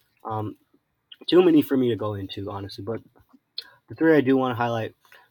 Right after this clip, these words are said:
that fifty-one yard touchdown, like I mentioned, um, Julian Fleming wide open, but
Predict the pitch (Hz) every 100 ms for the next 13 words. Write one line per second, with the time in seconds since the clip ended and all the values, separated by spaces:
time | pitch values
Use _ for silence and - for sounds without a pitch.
0 | - 131 - - 131 120 117 110 113 -
1 | 113 107 104 - - 113 110 110 107 101
2 | 107 104 _ _ _ _ - _ 107 107
3 | 104 98 _ _ _ _ _ - _ _
4 | - 160 170 151 147 143 131 131 131 123
5 | 123 113 110